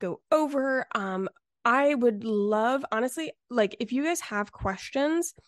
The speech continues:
I'll probably do a full wedding breakdown, things that I hopefully, hopefully I won't have regrets, but, um, just a breakdown of everything that happened, go through the story after we get back from the honeymoon, um, and also tell you about the honeymoon, all that kind of stuff.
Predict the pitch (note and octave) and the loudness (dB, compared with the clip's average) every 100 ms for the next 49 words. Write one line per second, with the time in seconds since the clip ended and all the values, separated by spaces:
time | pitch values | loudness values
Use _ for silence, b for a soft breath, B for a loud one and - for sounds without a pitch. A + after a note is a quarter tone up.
0 | b b _ _ _ - - C4+ C4+ A#3+ | b b _ _ _ -10 0 2 4 2
1 | G#3 A3 A#3+ G#3+ G3+ G3 - G3+ F#3+ F#3+ | 2 0 0 2 2 0 -4 -2 0 -2
2 | F3+ F#3 F3+ E3 E3+ F#3 F3 F3 F3 F3+ | -2 -2 -2 -8 -6 -4 -2 0 -2 -4
3 | _ - F#3+ F#3+ F#3+ - _ _ F#3+ F#3+ | _ -6 -2 -2 -2 -6 _ _ -4 -4
4 | G3 - - B3+ A#3 - G#3+ A#3 A3+ F#3+ | -4 -6 -4 -4 -4 -8 -10 -4 -2 -2
5 | F3 F3+ E3+ F3+ F3 - - - _ B | -4 -6 -8 -8 -8 -8 -6 -6 _ B
6 | B B - G#3 G3 A#3+ D#4 C#4 A3+ A3+ | B B 0 2 4 2 2 2 2 4
7 | A3 G#3+ G3+ G3+ G3+ G3 A3+ B3 C#4+ B3 | 4 4 2 0 0 -4 -4 -6 -4 -2
8 | A#3 G3 F#3+ G3 G#3 - A#3+ A#3 A#3 - | -2 -2 -2 -2 -4 -6 -2 -2 -2 -6
9 | _ - G#3 G3 A3+ A3 G#3+ G#3 - A3 | _ -2 -2 -2 -4 -2 0 -2 -2 -4
10 | G#3 F#3 F3+ F3+ G3 B B B - G#3 | -2 -2 -2 -2 -6 B B B 0 2
11 | G3 F#3 F#3 F#3 - G3 F#3 F#3 F#3 F3+ | 4 2 0 -4 0 2 2 0 -2 -4
12 | F3+ F#3+ - F3+ F3 - G3 C4+ B3+ A#3 | -6 -10 -8 -8 -8 -8 -2 2 2 2
13 | - G3+ G3+ G3 G3 G3 F#3 | 0 -4 -2 -4 -4 -4 -6